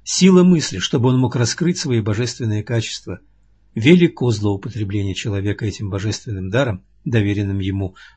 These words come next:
но в будущем он достигнет самосознательности и познает жизнь как единое. Тогда он загладит зло, посеянное в прошлом. Тогда научится он любить всех,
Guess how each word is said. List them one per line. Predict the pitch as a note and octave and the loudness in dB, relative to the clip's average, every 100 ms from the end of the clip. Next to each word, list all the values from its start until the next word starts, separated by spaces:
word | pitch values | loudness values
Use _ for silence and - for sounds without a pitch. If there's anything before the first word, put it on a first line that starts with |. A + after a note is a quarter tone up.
| - | 2
но | C3 A3 A3 | 6 6 4
в | B2 | -2
будущем | G#2+ D3+ D3+ D3+ C3+ B2 | 2 2 2 0 -2 0
он | A#2+ | 0
достигнет | A2 - C3+ A2+ A2 | 0 -2 -4 -2 -2
самосознательности | - A#2 G2+ F#2+ G2+ G#2 C#3+ C#3+ A#2 A#2+ - B2 - - _ - | -2 -6 -6 -6 -6 -4 -2 -2 -4 -4 -6 -10 -10 -20 _ 2
и | F#3 | 4
познает | E3+ D3 B2+ C#3+ C#3 | 4 2 0 0 0
жизнь | A2+ B2 A#2 A#2 | -2 -2 -2 -4
как | A#2 A#2 | -6 -6
единое. | G2 G2+ G#2 G2 F2+ E2+ _ _ _ _ - | -6 -2 -2 -2 -6 -10 _ _ _ _ -2
Тогда | C3+ A#2+ E3 | 2 4 4
он | E3 C#3+ | 4 2
загладит | C3+ C3 C#3+ C#3+ A2+ | 0 0 0 2 0
зло, | G#2 G#2 C#3+ | -2 0 0
посеянное | F3+ C#3 - A#2+ A#2 G#2+ G#2+ | 0 -2 -2 -2 0 -2 -6
в | |
прошлом. | - A2+ G#2+ G2+ F#2 - - - - | -6 -6 -6 -8 -12 -16 -20 -6 2
Тогда | B2+ G#2+ F#2 D3 D3 - _ | 2 2 2 2 2 -6 _
научится | - A2 G#2 G2+ A#2 - A2 | -2 0 0 -2 -8 -6 -4
он | G2+ | -4
любить | G2+ G2 F#2+ | -4 -6 -8
всех, | - - D#3+ - | -10 -6 -4 -6